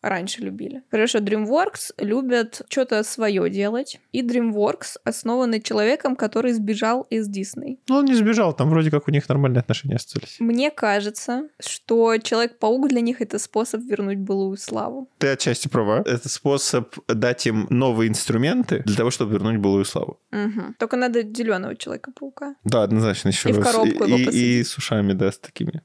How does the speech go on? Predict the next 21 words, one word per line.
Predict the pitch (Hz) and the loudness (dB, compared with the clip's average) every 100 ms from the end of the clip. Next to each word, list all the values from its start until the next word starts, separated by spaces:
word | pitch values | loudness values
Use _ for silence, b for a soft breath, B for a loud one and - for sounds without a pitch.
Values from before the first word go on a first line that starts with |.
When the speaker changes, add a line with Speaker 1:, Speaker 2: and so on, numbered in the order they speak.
| - | -4
Speaker 2:
длинными. | 165 170 110 117 165 | 2 4 4 2 -2
Speaker 1:
И | 220 | -4
в | |
костюме | 247 240 254 240 202 - - - | -4 -4 -4 -2 -2 -4 -12 -10
пингвина. | 208 202 196 - - | -8 -6 -8 -6 0
Speaker 2:
И | 131 | 0
осла | 101 - - | 2 0 0
как | - - | -2 -2
помощника. | 95 92 - - | -2 0 -2 -4
Speaker 1:
Пингвин-паук. | 135 214 220 220 208 202 - - | -2 -2 -2 -2 -2 -4 -6 -10
Улыбаемся | 214 220 226 220 214 | -6 -2 -2 -2 -6
и | |
машем. | 196 247 - - | -8 -8 -12 -10
Speaker 2:
<laughs> | - - - - - - 180 180 - - | -8 -8 -8 -10 -14 -6 0 0 -2 -4
Speaker 1:
Так, | - 196 202 | 0 0 0
хорошо. | 269 277 302 233 | 0 0 0 0
Они | 190 208 | 0 0
хотят | 311 392 - 277 302 | 0 -2 0 -2 0
новых | 247 269 - | 0 0 -2
инструментов. | 269 - 247 196 - - 277 - | -6 -4 -2 -2 -4 -8 -14 -4
Speaker 2:
Да, | 110 123 98 | 0 2 0